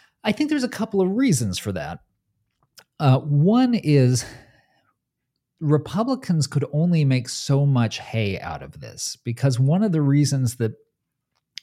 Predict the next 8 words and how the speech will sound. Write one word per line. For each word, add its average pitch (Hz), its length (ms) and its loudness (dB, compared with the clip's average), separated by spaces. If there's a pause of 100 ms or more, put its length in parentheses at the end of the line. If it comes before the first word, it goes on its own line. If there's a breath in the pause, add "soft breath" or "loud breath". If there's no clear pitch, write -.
(160)
Cleveland 139 540 4
is 104 120 0
the, 110 160 0
remember, 147 300 4
he's 120 260 4
the 123 140 2
first 151 480 -4
Democrat 120 680 0